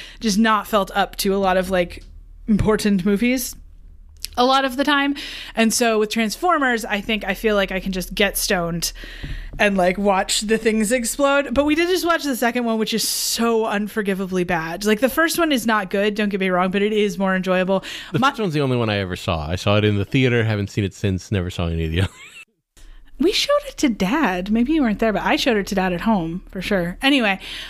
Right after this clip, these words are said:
Speaker 1: um, and, um, they're bad. They're very bad, uh, but we're two in now, so, and I never saw Bumblebee, which was supposed to be good, and I am,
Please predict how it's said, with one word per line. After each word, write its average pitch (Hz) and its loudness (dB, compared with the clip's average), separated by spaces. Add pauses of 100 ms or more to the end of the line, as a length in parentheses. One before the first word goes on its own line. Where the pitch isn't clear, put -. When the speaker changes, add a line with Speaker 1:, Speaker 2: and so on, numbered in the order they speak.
(140)
Speaker 1:
um, 240 2 (340)
and, 220 0 (220)
um, 214 0
they're 254 0
bad. 170 -4
They're 202 -2
very 226 2
bad, 185 0
uh, 180 2
but 180 -2 (480)
we're 190 0
two 277 2
in 208 2
now, 190 0
so, 185 0
and 214 0
I 247 0
never 311 0
saw 269 0
Bumblebee, 208 0
which 196 -6
was 185 -6
supposed 190 -4
to 190 -8
be 190 2
good, 190 2
and 185 0
I 196 2
am, 196 0